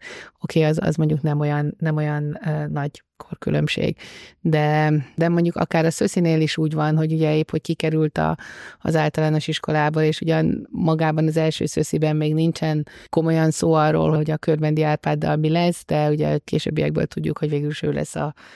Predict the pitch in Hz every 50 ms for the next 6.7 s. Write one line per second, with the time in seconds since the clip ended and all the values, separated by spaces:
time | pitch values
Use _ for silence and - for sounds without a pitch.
0 | - - - 165 160 170 185 185 185 180 170 - 165 160 - - 170 160 - -
1 | 151 151 151 151 147 147 147 - 151 147 156 147 147 147 143 147 151 - - -
2 | _ _ _ - 170 151 - 175 - - 175 165 165 - - 160 - - 160 -
3 | 165 160 160 156 - 165 170 180 190 - 196 185 185 180 196 - - 190 185 180
4 | 180 180 180 180 180 170 175 - - 175 170 160 160 156 160 160 156 151 151 151
5 | - - 151 151 - - - 151 156 151 - 156 151 151 151 147 151 151 147 151
6 | 147 147 143 143 147 151 147 147 143 147 147 - -